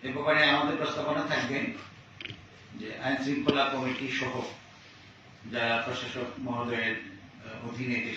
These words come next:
সমস্ত কমিটিগুলো থাকে, সেখানে খেলাফত মজলিসের নেতৃবৃন্দদেরকে অন্তর্ভুক্ত করা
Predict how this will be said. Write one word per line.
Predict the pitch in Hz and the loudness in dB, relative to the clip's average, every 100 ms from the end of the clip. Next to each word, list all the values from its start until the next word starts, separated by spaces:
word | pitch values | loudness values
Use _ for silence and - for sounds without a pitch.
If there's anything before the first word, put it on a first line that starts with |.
| 117 | -6
সমস্ত | 117 123 117 | -8 -8 -8
কমিটিগুলো | 113 113 123 113 | -6 -6 -6 -6
থাকে, | - 120 - - - - - - - - - - - - - | -6 -8 -10 -12 -16 -20 -20 -20 -20 -20 -20 -20 -20 -18 -6
সেখানে | 127 127 123 113 113 - - - | -4 -2 0 0 -2 -8 -16 -6
খেলাফত | 123 117 117 113 | -2 -2 -4 -6
মজলিসের | 113 - 123 113 | -8 -8 -8 -6
নেতৃবৃন্দদেরকে | 110 117 113 113 117 107 - 107 - | -8 -6 -6 -6 -6 -8 -10 -10 -10
অন্তর্ভুক্ত | 101 110 104 - 101 | -10 -10 -12 -14 -14
করা | 101 - | -12 -12